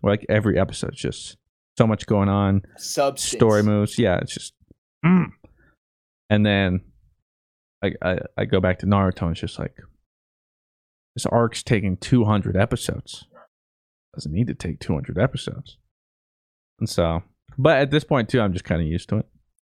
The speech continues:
Speaker 1: So once I
Speaker 2: Yeah.
Speaker 1: get done, I'm, like, only twelve episodes into Boruto or whatever.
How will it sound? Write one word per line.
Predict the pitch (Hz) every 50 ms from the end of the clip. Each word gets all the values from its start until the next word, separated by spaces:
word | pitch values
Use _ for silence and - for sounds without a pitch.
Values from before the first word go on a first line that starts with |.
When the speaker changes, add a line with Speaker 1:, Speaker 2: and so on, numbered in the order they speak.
| _ -
Speaker 1:
So | 110
once | 117 123 127 -
I | 143
Speaker 2:
Yeah. | 135 131
Speaker 1:
get | 123 113
done, | 117 117 117 117 113 107
I'm, | - 107 107 101
like, | 98 98 95 -
only | - 107 107 98 98 - _ _
twelve | - - - 107 95
episodes | 95 92 98 - - 92 -
into | 98 90 85
Boruto | 80 - 90 87 87 82 - - -
or | 95 95 98
whatever. | 101 107 107 110 113 117